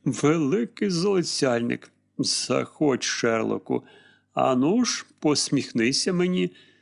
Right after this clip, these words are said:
Мені подобається, як ти так робиш».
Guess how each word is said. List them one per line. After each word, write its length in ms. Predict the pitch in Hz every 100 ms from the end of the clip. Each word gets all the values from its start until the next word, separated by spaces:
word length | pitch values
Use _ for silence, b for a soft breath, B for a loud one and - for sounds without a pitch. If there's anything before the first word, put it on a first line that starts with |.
| b b -
Мені 420 | 147 120 135 143
подобається, 920 | 185 240 180 143 214 294 202 - - - -
як 240 | 120 117
ти 100 | 123
так 260 | - 113 127
робиш». 560 | 107 101 - - -